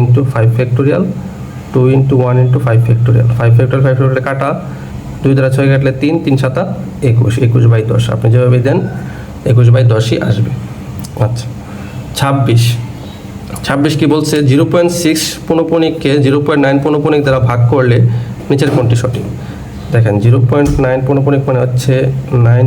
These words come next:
মাইনাস জিরো by হচ্ছে নাইন, মানে হচ্ছে nine by nine equal to হচ্ছে ওয়ান। তাহলে জিরো পয়েন্ট সিক্স পৌনঃপুনিককে ওয়ান দ্বারা ভাগ করলে কি আসবে? জিরো পয়েন্ট সিক্স পৌনঃপুনিক। যদি কোনো বর্গের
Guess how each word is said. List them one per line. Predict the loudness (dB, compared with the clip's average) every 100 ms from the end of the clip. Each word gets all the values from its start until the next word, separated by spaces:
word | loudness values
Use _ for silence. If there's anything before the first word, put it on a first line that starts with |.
| 4
মাইনাস | 4 2 2
জিরো | 2 2 2
by | 4
হচ্ছে | 4 4 2
নাইন, | -2 -4 -8 -10 -10 -12 -10 -4 -2
মানে | 0
হচ্ছে | 2 2
nine | 2 2
by | 4 2
nine | 2 0 0
equal | 0 0
to |
হচ্ছে | 0 2 0
ওয়ান। | 0 -4 -6 -6 -8 -10 -12 -8 0
তাহলে | 4 4 4
জিরো | 4 2
পয়েন্ট | 2 0 0
সিক্স | -2 -2
পৌনঃপুনিককে | 0 0 0 0 0
ওয়ান | 0 0
দ্বারা | 0 0
ভাগ | 0 0
করলে | 0 0
কি | 0 0
আসবে? | 2 2 2
জিরো | 4 4 4
পয়েন্ট | 2 0
সিক্স | 0 0 0
পৌনঃপুনিক। | 0 0 0 0 -2 -6 -10 -12 -12 -12 -12 -12 -12 -12 -12 -12 -12 -12 -12 -14 -14 -10 0 2
যদি | 2 0 0
কোনো | 0 0
বর্গের | 0 0 -2